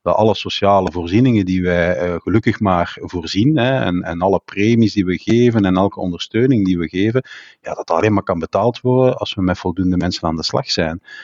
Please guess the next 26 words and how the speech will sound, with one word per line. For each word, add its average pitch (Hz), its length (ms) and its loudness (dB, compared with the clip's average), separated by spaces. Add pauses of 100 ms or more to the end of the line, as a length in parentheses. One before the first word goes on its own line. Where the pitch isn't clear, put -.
(160)
Dus, 90 380 -2
eh, 85 240 2
als 85 220 -2
je - 80 -4
dan 95 180 2
ook 87 200 -2
weet 113 460 0
dat 101 160 -2
de 87 60 -6
komende 101 520 2
tien 92 220 -2
jaar 104 480 0 (360)
van 90 220 0
de 87 200 0
vijf 107 360 0
mensen 104 380 0
die, 90 220 -2
die 90 140 -4
op 82 80 -8
pensioen 123 500 0
gaan, 95 360 0 (400)
er - 80 -8
eigenlijk 98 320 2
maar 87 180 2
vier 113 380 2
klaarstaan 104 800 0